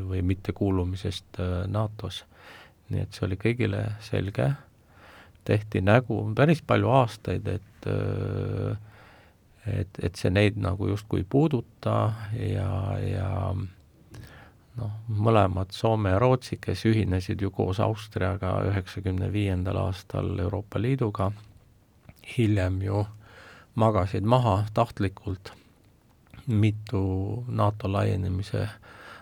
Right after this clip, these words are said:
rongi nii-öelda ja, ja aga kuivõrd, äh,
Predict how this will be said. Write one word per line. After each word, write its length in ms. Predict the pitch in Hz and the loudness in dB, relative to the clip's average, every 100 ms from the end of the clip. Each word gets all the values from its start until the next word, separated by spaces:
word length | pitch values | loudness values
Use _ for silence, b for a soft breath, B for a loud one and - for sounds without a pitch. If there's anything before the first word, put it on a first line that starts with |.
| - | 2
rongi 400 | 110 120 107 95 | 6 6 4 0
nii-öelda 500 | 98 98 95 104 104 - - | -2 -2 -2 -4 -6 -8 -6
ja, 340 | 107 101 95 95 98 98 101 107 | -2 -2 -2 -2 -2 -4 -4 -4
ja 220 | 101 98 101 101 107 110 - - | -4 -4 -4 -6 -6 -8 -10 -8
aga 160 | 98 104 | -4 -4
kuivõrd, 720 | - 110 107 101 98 - - | 2 2 4 2 -2 -8 -6
äh, 460 | 101 98 101 104 | -2 -2 -2 -4